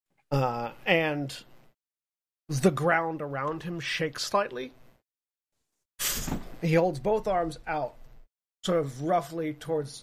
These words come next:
just past his shoulders, and in a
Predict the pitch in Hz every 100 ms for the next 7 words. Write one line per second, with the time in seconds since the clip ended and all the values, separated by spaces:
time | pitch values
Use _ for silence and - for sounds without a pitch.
0 | 156 202 196 190 160 143 139 - 147 123
1 | - - 143 - - - - - - -
2 | - 190 180 165 151 - - - - _
3 | _ 208 185